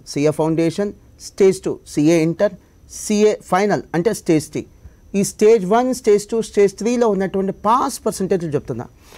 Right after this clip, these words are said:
గమనించగలరు. ఇది మాస్టర్ మైండ్స్ యొక్క పాస్ పర్సంటేజ్ కాదండి, అఖిల భారత స్థాయిలో సీఏ ఇన్స్టిట్యూట్ వారు అన్ని కోచింగ్ సెంటర్స్ నుంచి ఎంతమంది రాశారో వాళ్ళందరి యొక్క పాస్ పర్సంటేజ్ ఇది,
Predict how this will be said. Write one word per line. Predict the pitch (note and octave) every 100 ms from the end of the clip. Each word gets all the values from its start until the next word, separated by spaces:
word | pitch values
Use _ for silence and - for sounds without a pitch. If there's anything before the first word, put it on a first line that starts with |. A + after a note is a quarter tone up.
| - - B2
గమనించగలరు. | F#3 A#3+ B3+ G#3 D#3+ C#3+ C#3 - - - E3+
ఇది | E3+
మాస్టర్ | E3 G3 A3 A#3
మైండ్స్ | A3 G3+ G3+
యొక్క | F#3
పాస్ | D#3 E3 D#3+ D#3+
పర్సంటేజ్ | D3+ D3+ D#3 C#3
కాదండి, | C#3 C3+ C#3 G3+ - - - - -
అఖిల | F#3+ - - D4+ D4
భారత | E3+ F#3 G3 G3 G3
స్థాయిలో | F3 - D#3 C#3 F#3+ A#3 - - - _ -
సీఏ | - G3+ G#3+
ఇన్స్టిట్యూట్ | F#3+ G3 F#3 F#3
వారు | E3+ D#3 F#3 - - -
అన్ని | D#3+ B3
కోచింగ్ | C4+ B3 A#3+ A#3+
సెంటర్స్ | A3+ G#3+ G#3+ G3+
నుంచి | G3
ఎంతమంది | G3 E3 F3+ F#3+
రాశారో | E3+ E3 D#3+ G3
వాళ్ళందరి | F3+ C#3+ D3+ G3+ A#3
యొక్క | G#3 -
పాస్ | F#3 D#3 D#3 -
పర్సంటేజ్ | C3+ C3+ C3 B2+ A#2
ఇది, | B2 C3+